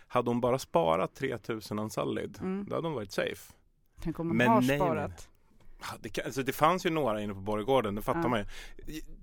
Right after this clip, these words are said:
Speaker 1: Jag tänkte faktiskt på det,
Speaker 2: Mm.
Speaker 1: n-, när, när de vek in där. För jag började känna så här, varför drar Grey Worm?
Speaker 2: Mm.
Speaker 1: Vad är det för jävla sätt?
Speaker 2: Men resten är kvar.
Speaker 1: Ja, det är hans bröder.
Speaker 2: Ja, det är jättekonstigt.
Speaker 1: Ja.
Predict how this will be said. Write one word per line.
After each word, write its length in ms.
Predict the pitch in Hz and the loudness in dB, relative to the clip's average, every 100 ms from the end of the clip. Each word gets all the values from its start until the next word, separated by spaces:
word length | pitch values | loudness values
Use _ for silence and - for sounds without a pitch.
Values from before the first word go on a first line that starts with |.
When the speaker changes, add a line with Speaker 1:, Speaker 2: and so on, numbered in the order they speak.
| - - | -16 -16
Speaker 1:
Jag 120 | 165 | -4
tänkte 360 | - 180 156 214 | 2 2 2 2
faktiskt 300 | 214 190 180 | 0 0 -2
på 80 | 185 | 0
det, 360 | 226 - 80 - - | 2 0 -2 -6 -6
Speaker 2:
Mm. 220 | 196 233 | -6 -6
Speaker 1:
n-, 100 | - - | -8 -6
när, 260 | 139 135 | -2 -2
när 180 | - 131 | -2 -2
de 160 | 127 127 | 0 0
vek 280 | 127 120 196 | -2 -2 -2
in 200 | 180 117 | -2 -2
där. 200 | 98 - - - - - - - - | -4 -8 -10 -12 -16 -20 -20 -20 -6
För 100 | 135 | -2
jag 100 | 127 | 2
började 280 | 143 147 143 | 4 4 4
känna 180 | 139 139 | -2 -2
så 60 | 143 | 0
här, 60 | |
varför 260 | 123 135 135 | 0 -2 -2
drar 360 | 131 131 127 | 0 0 0
Grey 220 | 123 135 202 | 0 -4 -4
Worm? 360 | 110 - 98 - - | -6 -8 -10 -12 -6
Speaker 2:
Mm. 260 | 202 208 233 - - | -4 -2 -4 -12 -4
Speaker 1:
Vad 80 | 151 | -2
är 20 | |
det 100 | 185 | 0
för 60 | - | -2
jävla 160 | 170 | -4
sätt? 240 | - - - | -6 -6 -2
Speaker 2:
Men 140 | 220 | 0
resten 360 | 208 254 - 196 | 2 0 -2 -6
är 60 | |
kvar. 360 | 208 294 190 - | -2 0 0 -2
Speaker 1:
Ja, 200 | 131 139 | -2 0
det 100 | 143 | 2
är 40 | 147 | 0
hans 120 | 131 | 0
bröder. 480 | 131 208 117 87 92 | 0 -2 -2 -8 -6
Speaker 2:
Ja, 220 | 208 214 233 - | -4 -4 -6 -8
det 140 | - | -2
är 40 | 220 | 0
jättekonstigt. 600 | 196 - 240 - - - | 0 -2 -4 -4 -8 -2
Speaker 1:
Ja. 180 | 127 | 0